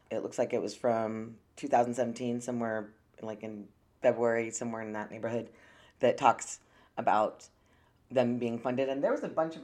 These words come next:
other interesting articles related to that. So I have a link. I think it was called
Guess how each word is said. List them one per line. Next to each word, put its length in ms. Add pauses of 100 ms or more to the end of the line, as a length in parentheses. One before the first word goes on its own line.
(100)
other 280
interesting 500
articles 380
related 380
to 100
that. 300
So 120
I 60
have 160
a 40
link. 300 (160)
I 40
think 140
it 80
was 100
called 280